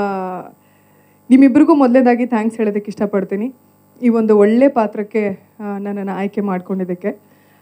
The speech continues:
ಹಾಗೇನೆ ಇಡೀ ಸಿನಿಮಾಗೆ ಒಂದು ಕಂಫರ್ಟ್ ಝೋನ್ ಕೊಟ್ಟಿದ್ದಕ್ಕೆ, ನಾನು ಈ ಪಾತ್ರನ ನಿಭಾಯಿಸೋದಕ್ಕೆ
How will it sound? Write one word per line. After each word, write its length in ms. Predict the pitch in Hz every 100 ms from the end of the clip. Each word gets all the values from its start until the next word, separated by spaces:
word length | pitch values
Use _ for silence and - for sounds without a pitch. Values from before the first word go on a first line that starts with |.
| _
ಹಾಗೇನೆ 320 | 254 269 277
ಇಡೀ 540 | 277 254 240 277 330 381
ಸಿನಿಮಾಗೆ 1000 | - 294 262 262 247 233 247 262 262 _ _ _ _ _ _ _ -
ಒಂದು 220 | 233 233
ಕಂಫರ್ಟ್ 480 | 233 226 262 311 240
ಝೋನ್ 180 | 262 247
ಕೊಟ್ಟಿದ್ದಕ್ಕೆ, 720 | 226 233 208 208 220 226 - _ _ _ _ -
ನಾನು 340 | 233 285 349
ಈ 160 | 285 311
ಪಾತ್ರನ 540 | 294 247 269 262 247 240
ನಿಭಾಯಿಸೋದಕ್ಕೆ 920 | 220 190 240 254 254 220 220 220 -